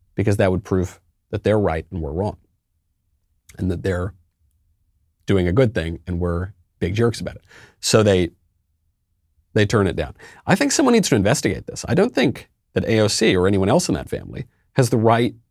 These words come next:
to do this to Abuela. Seems very wrong to me. By the way, before we go,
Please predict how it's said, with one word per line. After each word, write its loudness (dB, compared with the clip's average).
to -2
do 2
this 0
to 2
Abuela. 2
Seems 2
very 4
wrong 4
to -6
me. -6
By 4
the 2
way, 2
before -2
we 2
go, 0